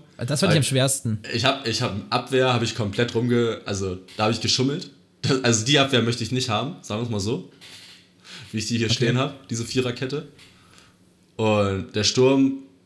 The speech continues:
Speaker 2: hab einen Doppelsturm und, weiß ich nicht, da fehlt halt einer. Also ich, ich muss üb-, ich muss entweder aus dem Mittelfeld einen rausnehmen und dann den Sturm packen oder, also ich mach entweder vier drei drei oder vier vier zwei, hab ich eigentlich gedacht. Also es ist halt,
Speaker 1: Mhm.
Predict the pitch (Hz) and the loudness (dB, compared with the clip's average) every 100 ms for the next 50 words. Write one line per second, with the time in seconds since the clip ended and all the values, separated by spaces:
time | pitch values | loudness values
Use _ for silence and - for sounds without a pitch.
0 | _ - 117 117 107 127 123 - 110 113 | _ -2 2 2 2 2 2 2 0 0
1 | 113 98 98 92 - _ _ - 101 98 | 0 -4 -4 -6 -12 _ _ -10 -8 -6
2 | 90 95 92 131 127 95 87 92 87 95 | -6 -6 2 4 4 0 -2 -2 -2 -2
3 | 110 107 - - 135 147 143 165 117 135 | -4 -4 -6 0 2 2 0 -4 -2 0
4 | 147 - - _ _ _ _ _ _ - | 0 -4 -10 _ _ _ _ _ _ -2
5 | 127 135 123 135 143 131 127 120 135 139 | 0 2 2 0 0 -2 -2 -2 -2 -2
6 | 135 113 107 110 - 131 135 131 120 131 | -2 -2 -6 -6 -2 -2 -2 -4 -4 -6
7 | 131 113 107 101 107 98 107 98 - - | -8 -6 -6 -6 -6 -6 -6 -8 -14 -10
8 | 110 104 120 110 104 101 104 123 110 104 | -8 -4 -2 0 -2 -2 -2 -2 -2 -2
9 | 98 92 - 113 107 - 104 110 120 117 | -6 -8 -8 -8 -8 -8 -6 -4 -4 -6
10 | 107 120 120 92 113 - - _ _ _ | -6 -6 -6 -8 -8 -8 -14 _ _ _
11 | - - - 110 107 117 120 127 110 110 | -20 -20 -6 -4 -2 -2 -2 0 0 0
12 | - 135 139 147 | 0 0 2 0